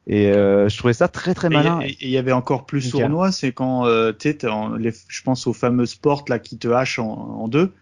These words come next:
Speaker 3: Ouais.
Speaker 2: où tu, où tu permutais et le, et le garde, tu le poussais, tu le poussais et clac, il se fait couper.
Speaker 3: T'aimais pas le système de combat, toi ?
Speaker 2: Non, je le, je, j'aimais déjà pas à l'époque et j'ai encore moins aimé en préparant l'émission.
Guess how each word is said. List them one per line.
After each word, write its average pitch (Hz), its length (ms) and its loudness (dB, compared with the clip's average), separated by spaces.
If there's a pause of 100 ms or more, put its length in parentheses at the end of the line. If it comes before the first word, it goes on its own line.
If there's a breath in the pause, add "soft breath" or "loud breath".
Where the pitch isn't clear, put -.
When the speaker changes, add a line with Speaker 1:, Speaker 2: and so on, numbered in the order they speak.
(140)
Speaker 3:
Ouais. 131 260 2
Speaker 2:
où 127 140 -6
tu, 127 360 0
où 127 200 -2
tu 123 160 -6
permutais 120 680 0 (380)
et 127 100 -4
le, 120 380 2
et 123 120 2
le 127 100 2
garde, 147 300 0
tu - 100 -8
le 117 60 -10
poussais, 143 320 -4
tu 143 120 -8
le 120 60 -8
poussais 165 380 -6
et 156 60 -6
clac, 170 280 -4
il 151 60 -14
se - 80 -20
fait - 80 -12
couper. 113 360 -12 (220)
Speaker 3:
T'aimais 143 200 2
pas 175 100 2
le 185 60 2
système 156 340 -4
de 151 80 0
combat, 135 260 0
toi ? 92 140 -10 (480)
Speaker 2:
Non, 139 420 0
je 127 180 -8
le, 120 1120 2
je, 120 320 0
j'aimais 139 340 4
déjà 151 320 4
pas 156 180 0
à 143 40 2
l'époque 151 480 2
et 127 140 -2
j'ai 120 120 -2
encore 127 280 -2
moins 156 220 2
aimé 156 220 2
en 143 200 2
préparant 117 420 -4
l'émission. 120 560 -2